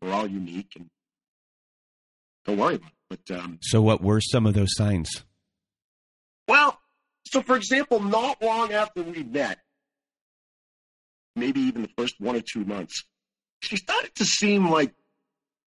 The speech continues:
Speaker 1: almost possessive. She would kind of badger me with phone calls and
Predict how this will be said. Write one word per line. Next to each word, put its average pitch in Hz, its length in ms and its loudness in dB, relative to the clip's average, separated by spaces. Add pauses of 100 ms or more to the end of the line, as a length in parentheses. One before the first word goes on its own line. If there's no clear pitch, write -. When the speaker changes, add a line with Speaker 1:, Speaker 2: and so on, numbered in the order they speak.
(680)
Speaker 1:
almost 254 280 0
possessive. 151 580 2
She 156 160 0
would 147 160 -6
kind 202 140 -4
of - 80 -4 (160)
badger 123 420 0
me 151 180 0
with 135 160 -6 (100)
phone 127 220 0
calls 143 400 -2
and 113 100 -10